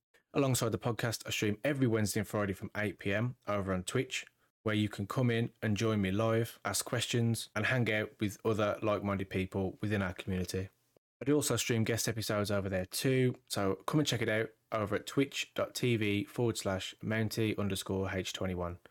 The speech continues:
The link will be in the description. Welcome to episode six. In this episode, I want to talk to you about how comparing yourself to others, or even who we were yesterday, can take our focus away from our goals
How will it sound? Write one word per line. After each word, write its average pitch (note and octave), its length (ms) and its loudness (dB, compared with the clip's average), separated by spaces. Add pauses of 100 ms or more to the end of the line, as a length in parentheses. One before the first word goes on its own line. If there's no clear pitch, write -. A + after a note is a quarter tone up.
(260)
The A#2+ 60 0
link B2+ 180 0
will G#2+ 60 -8
be A2 100 2
in G#2 60 4
the G2+ 80 2
description. F2+ 580 -4 (580)
Welcome D#3+ 500 2 (200)
to - 80 -2
episode A2+ 320 0
six. - 460 -4 (260)
In C3+ 100 2
this E3 180 4
episode, G2+ 500 0
I G#2 40 2
want A2 160 2
to - 60 -8
talk A2+ 260 2
to - 120 -2
you G#2 180 2
about G2+ 320 0 (180)
how C3 180 -2
comparing B2+ 540 2
yourself G#2 340 0
to A2 160 0
others, F#2 360 -2 (140)
or A#2 160 2
even A#2 220 2
who A2+ 240 4
we A2+ 100 4
were G#2 180 0
yesterday, F#2 680 -2 (300)
can A#2 120 -2
take B2+ 320 -2
our C#3 160 0
focus G2+ 560 -4 (280)
away A2 320 0
from A#2+ 180 0
our G#2+ 140 2
goals F#2 580 -2